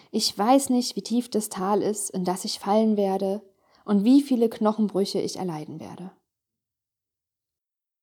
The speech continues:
Er weinte so viele Tränen. Er weinte und dabei wollte er früher immer die Welt verlassen,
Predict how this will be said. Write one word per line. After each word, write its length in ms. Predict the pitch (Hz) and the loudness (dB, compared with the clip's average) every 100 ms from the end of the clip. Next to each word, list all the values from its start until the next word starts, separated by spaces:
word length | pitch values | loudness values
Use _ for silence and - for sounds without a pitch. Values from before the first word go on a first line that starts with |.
| _ _ _ _ _ _ _ _ - | _ _ _ _ _ _ _ _ -2
Er 140 | 208 | 2
weinte 380 | 220 247 269 240 | 4 4 2 2
so 260 | 220 226 | 4 4
viele 300 | 220 196 185 | 4 -2 -6
Tränen. 540 | 185 - 185 196 226 _ _ _ _ _ _ _ _ _ _ _ _ | -6 -6 -4 -4 -6 _ _ _ _ _ _ _ _ _ _ _ _
Er 140 | 214 214 | 0 4
weinte 640 | 240 311 311 214 247 - _ _ | 6 4 4 2 2 -4 _ _
und 520 | 208 202 208 202 - 208 | 2 4 4 0 -6 0
dabei 560 | 240 277 196 202 220 | 2 4 4 4 2
wollte 320 | 214 214 226 254 | 2 4 4 4
er 120 | 233 | 0
früher 440 | - 247 254 262 | 0 4 4 6
immer 220 | 277 349 | 8 8
die 100 | 320 | 8
Welt 220 | 277 277 277 | 6 4 2
verlassen, 480 | 254 302 - 208 | 0 -2 -4 -10